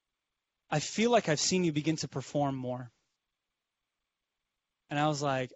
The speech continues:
"Oh, that sucks. Thank you." And he's like, and it was in the, it, once again, it was in that heart of like, "I know you. I know that you don't do this,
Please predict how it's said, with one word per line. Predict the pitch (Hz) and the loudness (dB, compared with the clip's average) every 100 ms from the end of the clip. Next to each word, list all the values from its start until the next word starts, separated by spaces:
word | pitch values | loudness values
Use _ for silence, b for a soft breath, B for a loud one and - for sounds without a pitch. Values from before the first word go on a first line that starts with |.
| _ | _
"Oh, | - - 165 131 123 | -10 -4 -4 -4 -10
that | - 147 - | -10 -10 -8
sucks. | - 185 180 160 135 - - | -10 -10 -10 -8 -10 -8 -8
Thank | 180 196 - | -6 -8 -6
you." | 160 135 127 - _ _ _ _ _ _ _ _ _ _ _ _ _ _ _ _ _ _ _ _ _ _ _ _ _ - | -6 -4 -6 -10 _ _ _ _ _ _ _ _ _ _ _ _ _ _ _ _ _ _ _ _ _ _ _ _ _ -4
And | 160 | 0
he's | 160 160 | 2 2
like, | 147 131 - - | 2 0 -6 -4
and | 170 | 2
it | 190 | 4
was | 202 | 2
in | 214 | 2
the, | 170 - 185 | 0 -2 -6
it, | 180 | -4
once | 190 170 | -2 -2
again, | 151 190 151 | 0 2 2
it | |
was | 139 139 | 0 0
in | 180 | -2
that | 139 | -2
heart | - 156 165 | 0 2 0
of | 131 | -2
like, | 131 123 123 - - _ _ _ _ - | -4 -4 -8 -16 -20 _ _ _ _ -6
"I | 160 | -2
know | 160 160 208 | 0 2 4
you. | 165 123 131 - _ _ _ _ _ _ _ _ _ - | 2 -2 -6 -10 _ _ _ _ _ _ _ _ _ -4
I | 151 | 0
know | 170 185 | 2 2
that | - | 0
you | 156 | -6
don't | 139 165 202 | 0 0 0
do | 151 139 | -4 -6
this, | 131 139 - - | -6 -6 -6 -6